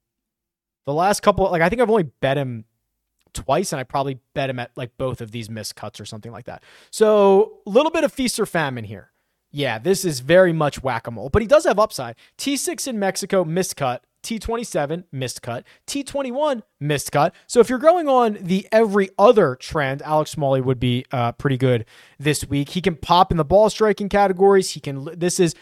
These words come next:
this is all over the place. This is a dart throw. Um, but at least it's a dart throw with, with pretty good upside.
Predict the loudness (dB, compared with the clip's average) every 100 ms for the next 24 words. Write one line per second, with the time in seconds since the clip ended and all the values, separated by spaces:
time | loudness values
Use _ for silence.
0 | _ -2 -2 2 2 2 0 -6 -12 -14
1 | -12 -4 -4 -4 -4 -4 -4 -4 -6 _
2 | -16 -16 -18 _ _ _ -4 -2 -4 -6
3 | -12 -10 0 0 0 0 -2 -2 -4 -4
4 | -2 -2 0 -2 0 -2 -6 -10 -10 -6
5 | -6 -4 -4 -4 -6 -12 -14